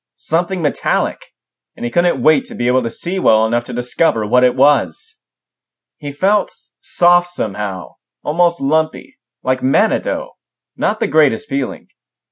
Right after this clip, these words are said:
Creation Day experiences were nebulous at best. His very first cohesive thought after emergence?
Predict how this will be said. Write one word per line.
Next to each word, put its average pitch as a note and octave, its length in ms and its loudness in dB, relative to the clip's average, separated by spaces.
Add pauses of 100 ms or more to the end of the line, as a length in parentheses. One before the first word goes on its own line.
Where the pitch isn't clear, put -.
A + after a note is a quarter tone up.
(480)
Creation G3 600 0
Day B2+ 240 4
experiences A2+ 1080 -2
were C#3 180 0
nebulous A#2+ 560 0
at B2 120 -8
best. - 400 0 (800)
His B2+ 220 -4
very C#3 260 4
first C#3 320 -6
cohesive C#3+ 520 -2
thought C#3+ 260 2
after D3 260 2
emergence? D3+ 720 -2